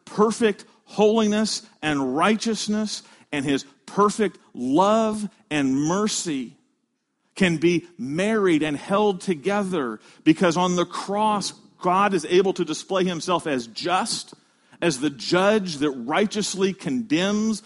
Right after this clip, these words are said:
sin as what it is, worthy of his wrath, and at the same time justify, make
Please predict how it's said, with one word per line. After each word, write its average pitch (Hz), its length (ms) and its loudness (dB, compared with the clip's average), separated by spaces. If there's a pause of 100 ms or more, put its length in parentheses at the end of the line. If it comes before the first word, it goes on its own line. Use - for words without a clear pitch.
(160)
sin 214 760 -2
as 143 260 -2
what 160 180 -2
it 147 140 -2
is, 202 540 2 (220)
worthy 190 460 2
of 156 80 0
his 156 200 -2
wrath, 180 640 -6 (800)
and 202 260 2
at 190 120 0
the 180 120 0
same 208 460 0
time 180 480 -2 (280)
justify, 131 1080 -2 (1040)
make 202 300 2